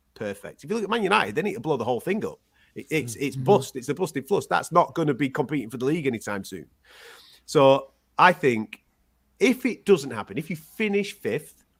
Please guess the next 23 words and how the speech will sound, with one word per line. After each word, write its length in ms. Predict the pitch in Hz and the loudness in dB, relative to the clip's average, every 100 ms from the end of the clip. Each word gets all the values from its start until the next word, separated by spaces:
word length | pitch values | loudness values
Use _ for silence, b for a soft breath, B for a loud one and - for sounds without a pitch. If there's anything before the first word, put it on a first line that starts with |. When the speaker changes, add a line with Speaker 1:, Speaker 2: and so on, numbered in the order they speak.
| _ _ - | _ _ 0
Speaker 1:
I 140 | 139 | 2
think 260 | 147 135 - | 2 -2 -6
that 140 | 113 95 | -8 -10
is 100 | - | -14
still 300 | - 113 101 | -10 -8 -8
a 40 | |
tremendous 1000 | - - 98 98 104 110 110 104 101 - | -10 -12 -8 -6 -4 -2 -2 -2 -4 -8
season 380 | 98 95 87 87 | -10 -10 -12 -12
for 160 | 92 | -8
Arsenal 380 | 87 87 90 90 | -8 -8 -12 -12
and 100 | 85 | -12
Arteta 560 | 95 90 - 85 - 85 | -10 -10 -10 -16 -14 -14
in 160 | 104 98 | -10 -6
this, 300 | 101 98 - | -4 -6 -10
in 180 | 107 98 | -14 -12
this 200 | 101 - _ - | -12 -14 _ -10
period 400 | 151 131 117 98 | -2 -2 -2 -6
that 100 | 101 | -10
you're 100 | 95 | -12
going 180 | 104 92 | -10 -10
through 200 | - 90 | -12 -12
right 220 | 92 87 92 | -10 -10 -10
now. 220 | 82 | -14